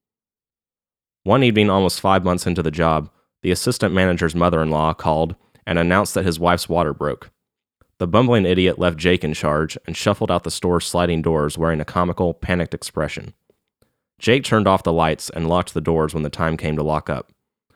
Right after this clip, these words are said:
The two of us retreated to the back room with Julie and Reese.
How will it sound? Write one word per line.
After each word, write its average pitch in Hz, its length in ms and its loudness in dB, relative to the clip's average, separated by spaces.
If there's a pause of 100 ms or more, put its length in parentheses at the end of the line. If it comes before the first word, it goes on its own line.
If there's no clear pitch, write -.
(180)
The - 80 -6
two 117 200 0
of 110 80 2
us 101 160 2
retreated 90 380 0
to 85 60 -2
the 76 80 -4
back 80 280 -2
room 78 340 -2
with 76 140 -6
Julie 82 380 0
and 76 200 -6
Reese. 73 320 -6